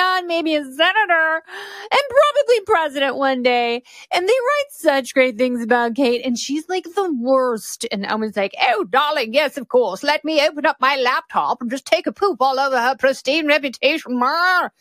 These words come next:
So that's what he's trying to do. And his, his big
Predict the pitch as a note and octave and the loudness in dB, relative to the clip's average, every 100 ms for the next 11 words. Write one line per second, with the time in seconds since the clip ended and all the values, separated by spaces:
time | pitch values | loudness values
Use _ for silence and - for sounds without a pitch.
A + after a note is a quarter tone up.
0 | - - _ - - C4+ C#4 C4+ G#3 A3+ | -20 -20 _ -14 0 2 2 0 0 0
1 | B3+ - A3+ - A#3+ A3 G#3 F3+ D4 F4+ | 0 -2 -8 -4 -2 -2 -6 -10 -2 0
2 | G#3 D#3 E3+ _ - _ - A#3 A#3 G#3+ | 0 -2 -6 _ -20 _ -4 -2 0 -2
3 | G3+ - G3 G#3+ G3+ - F3+ G3+ F#3 E3+ | -6 -8 -2 -2 -2 -10 -4 -2 -4 0
4 | F#4+ G#4 | 2 2